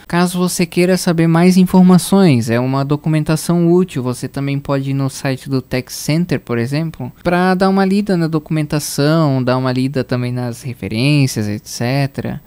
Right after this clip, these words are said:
Enfim, tem conteúdo muito bom também sobre isso na internet. Vou fechar isso aqui.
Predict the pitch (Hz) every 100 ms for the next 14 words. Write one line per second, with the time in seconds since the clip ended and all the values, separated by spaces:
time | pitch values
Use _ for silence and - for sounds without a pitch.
0 | - 208 - 117 117 135 143 - 165 165
1 | 156 170 170 180 190 160 170 185 165 151
2 | 143 - 151 139 127 131 - 139 127 123
3 | 127 - 165 180 - 165 151 76 - -
4 | - - _ - - - _ 208 208 185
5 | 165 156 160 - 214